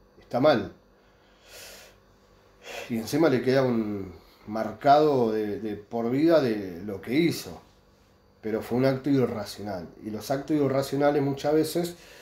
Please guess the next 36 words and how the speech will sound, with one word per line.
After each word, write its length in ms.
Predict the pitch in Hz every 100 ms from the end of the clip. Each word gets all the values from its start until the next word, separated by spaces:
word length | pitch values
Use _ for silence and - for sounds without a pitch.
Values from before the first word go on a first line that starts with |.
| - - -
nos 340 | 117 123 123
llevan 240 | 170 165 151
a 60 |
hacer 240 | 135 160 160
cosas 340 | 170 160 -
impulsivas, 640 | 117 113 117 143 131 98
o 60 | 92
sea, 400 | - 101 92 73 - _ -
a 120 | 117
decir 340 | - - 156
cosas 320 | 175 175 180
que 180 | - 113
no 200 | 120 147
queremos 460 | 135 127 127 113 104
decir. 460 | 101 127 120 95 - _ - - - _
Y 140 | 117 113
llega 280 | 123 147
un 100 | 151
momento 400 | 127 127 143 160
donde 180 | 135 113
vos 140 | 113 127
explotaste 600 | - 139 127 127 123 135
y 40 |
dijiste 420 | 120 - 113 -
un 80 | 113
montón 280 | 107 104 117
de 120 | 113
cosas 520 | 110 120 117 120 -
a 180 | 110 104
alguien. 240 | 87 85 78 - _ _ _ - - - -
Eso 180 | 120 165
sería 340 | 151 127 151
el 140 | 139 127
ir-, 320 | 123 113 -
irra-, 440 | 110 110 107 117 110
eh, 500 | 110 107 101 90 -